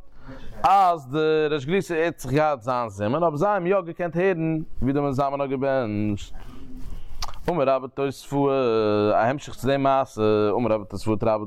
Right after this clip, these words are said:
דאס פאר געזאגט, א הלכה, אז אנא גימל די קירחה ריף די ועדה דודה. אויב דריי מענטשן, דאס איז א וויכטיגע הלכה, אויב דריי מענטשן האבן געגעסן ברויט צוזאמען, וואו קודם האט מען א ברך, אזא מענטש, ער יאקט זיך. ער האט שוין געזאגט, אויס דער ווערט,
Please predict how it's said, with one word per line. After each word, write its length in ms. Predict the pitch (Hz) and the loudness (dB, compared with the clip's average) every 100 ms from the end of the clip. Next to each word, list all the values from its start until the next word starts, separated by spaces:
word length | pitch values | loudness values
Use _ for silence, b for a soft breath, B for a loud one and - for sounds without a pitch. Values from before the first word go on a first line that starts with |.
| 95 | -8
דאס 120 | 101 | -6
פאר 100 | 107 | 0
געזאגט, 280 | 101 101 110 | 2 2 2
א 20 | |
הלכה, 280 | 107 151 110 | 2 0 -2
אז 100 | 104 | -2
אנא 180 | 135 135 | -2 -2
גימל 240 | 135 139 | -2 -2
די 80 | 131 | -2
קירחה 340 | 139 143 135 | -2 -2 -2
ריף 200 | 143 131 | -4 -2
די 60 | 131 | 2
ועדה 320 | 135 135 139 | 2 2 -2
דודה. 280 | 131 139 85 - B B B B B B B - | 0 0 -2 -2 B B B B B B B 0
אויב 140 | 139 | -2
דריי 260 | 120 143 170 | 0 0 2
מענטשן, 400 | 135 135 131 131 | 0 -2 -2 -4
דאס 120 | 110 | -2
איז 0 | |
א 40 | 98 | 0
וויכטיגע 340 | 139 - 135 | 0 0 0
הלכה, 220 | 139 135 | 0 -2
אויב 140 | 101 92 | -4 -2
דריי 200 | 131 147 | 0 0
מענטשן 360 | 131 131 139 | -4 -4 -2
האבן 220 | 135 135 | -2 -2
געגעסן 420 | 127 123 139 135 127 | -2 -2 -2 -2 0
ברויט 180 | 135 | 0
צוזאמען, 460 | 131 120 135 131 90 - B B - | 0 -2 0 -2 -6 -18 B B -2
וואו 80 | 104 | -2
קודם 280 | - 151 135 | 0 0 0
האט 200 | 143 135 | 0 0
מען 140 | 135 | 0
א 140 | 139 135 | 0 0
ברך, 420 | 120 135 104 90 | 0 0 0 -2
אזא 200 | - 156 | 0 0
מענטש, 280 | 139 139 151 | 0 -2 0
ער 60 | |
יאקט 240 | 151 151 - | 0 0 -4
זיך. 340 | 101 73 - B B B | -4 -4 -6 B B B
ער 80 | 120 | -2
האט 80 | 135 | -2
שוין 80 | |
געזאגט, 340 | 151 160 143 143 | -4 -4 -2 -2
אויס 220 | 135 - | -2 0
דער 60 | 131 | 0
ווערט, 140 | 139 | 0